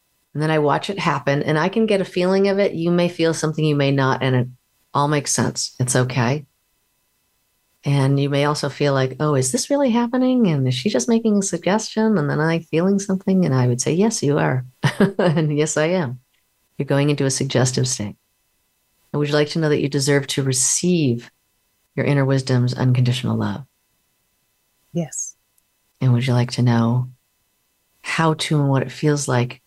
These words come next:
Speaker 1: to receive it?
Speaker 2: Yes.
Speaker 1: And this is really important because people don't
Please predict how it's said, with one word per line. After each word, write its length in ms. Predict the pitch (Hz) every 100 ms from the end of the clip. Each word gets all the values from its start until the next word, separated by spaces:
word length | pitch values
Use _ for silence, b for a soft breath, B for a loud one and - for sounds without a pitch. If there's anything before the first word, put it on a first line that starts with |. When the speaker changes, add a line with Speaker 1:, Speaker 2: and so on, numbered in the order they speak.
| -
Speaker 1:
to 120 | -
receive 360 | 135 127 196 190
it? 180 | 110 - _ _ _ _ _ _ _ _ _ _ _ _ _ _
Speaker 2:
Yes. 280 | 151 160 156
Speaker 1:
And 140 | 127 127
this 160 | 127
is 120 | -
really 200 | 135 143
important 440 | 147 147 180 190 123
because 240 | 110 117
people 340 | 117 131 135 143
don't 320 | 139 143